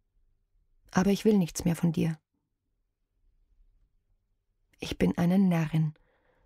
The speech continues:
dass ich immer wieder dasselbe sage.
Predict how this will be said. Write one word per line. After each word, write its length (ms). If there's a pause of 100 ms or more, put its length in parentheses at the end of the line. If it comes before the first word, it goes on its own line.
(480)
dass 180
ich 180
immer 360
wieder 220
dasselbe 520
sage. 400